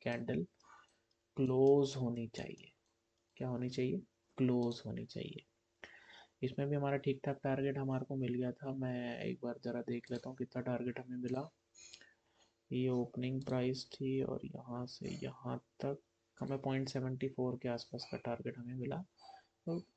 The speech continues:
अच्छा इंट्राडे के लिए अच्छा target है ये। तीसरा स्टॉक था यूपीएल, इसने तो कमाल ही करा है, इसने तो कमाल ही किया। ये भी अपने supply zone के आसपास है और supply zone touch करके आया है ये,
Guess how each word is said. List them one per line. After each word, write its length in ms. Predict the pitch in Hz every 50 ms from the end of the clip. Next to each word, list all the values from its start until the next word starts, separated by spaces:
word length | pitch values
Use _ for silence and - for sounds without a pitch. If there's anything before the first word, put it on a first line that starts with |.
| _ -
अच्छा 280 | - 147 - - - 190
इंट्राडे 440 | 180 160 143 131 - 147 143 143 139
के 120 | 139 147
लिए 100 | 143 143
अच्छा 220 | 135 135 - 147 143
target 360 | 143 135 127 123 127 123 -
है 80 | 120 123
ये। 120 | 139 170 - - - _ _ _ _ _ _ _ _ - - - - - - - - - - - - -
तीसरा 280 | 139 139 139 160 156
स्टॉक 300 | 151 - - 147 139 - -
था 40 | 151
यूपीएल, 560 | 139 123 120 120 120 - - 139 147 156 175 - - _ -
इसने 220 | 135 131 - 139 135
तो 100 | 131 135
कमाल 340 | 127 123 123 123 120 123 127
ही 60 | 131
करा 180 | 127 131 127 135
है, 60 | 156 - - _ _ _ _ _ _ _ _ _ _ _ _ _ _ _ _ _ _ _ _ _ _ _ _ _ _ _ _ - -
इसने 260 | 175 151 - - 147
तो 80 | 139 147
कमाल 360 | 139 - 131 131 127 127 131 135
ही 60 | 139
किया। 180 | - 143 135 139
ये 160 | 135 127 123
भी 100 | 123 135
अपने 220 | 135 127 139 135
supply 340 | 131 131 123 - 127 123 127 127
zone 200 | 127 127 131 127
के 100 | 131 127
आसपास 320 | 123 123 - - 135 127
है 60 | 135
और 100 | 135 139 139
supply 320 | - 131 - 131 127 135
zone 180 | 131 139 135 139
touch 200 | - 135 131 -
करके 300 | - - 131 127 - 127
आया 200 | 113 117 113 113
है 160 | 110 110 107 -
ये, 120 | 85 -